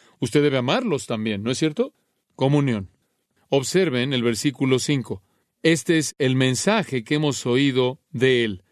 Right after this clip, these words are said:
y os anunciamos. Dios es luz, y no hay ningunas tinieblas en él. Si decimos que tenemos comunión con él y andamos en tinieblas, mentimos y no practicamos la verdad. Pero si andamos en luz,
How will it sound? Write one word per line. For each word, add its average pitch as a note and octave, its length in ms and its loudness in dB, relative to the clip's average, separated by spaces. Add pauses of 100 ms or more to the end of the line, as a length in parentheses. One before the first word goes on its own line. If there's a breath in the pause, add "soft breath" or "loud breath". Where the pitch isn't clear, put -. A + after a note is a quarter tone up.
(180)
y C3+ 140 0
os C3 180 0
anunciamos. B2 760 -2 (280)
Dios D#3+ 760 0 (240)
es D#3+ 540 0 (160)
luz, D#3 560 0 (180 soft breath)
y C#3 120 2
no D#3 80 4
hay A3+ 80 4
ningunas F#3 340 2
tinieblas D3 400 0
en A#2 140 -2
él. F#3 240 -4 (340 soft breath)
Si - 160 0
decimos D#3+ 480 2
que D3 100 0
tenemos C#3 360 0
comunión B2+ 360 0
con B2+ 220 0
él F#3 220 0
y E3 40 2
andamos C3+ 340 -2
en A#2+ 120 -2
tinieblas, D3 460 0
mentimos D#3 580 0
y C3 80 0
no C#3+ 140 2
practicamos C3 640 -2
la A2+ 100 2
verdad. A2+ 380 0 (400)
Pero C#3+ 180 4
si C3+ 140 -4
andamos E3 460 0
en D#3 140 0
luz, A#2+ 320 0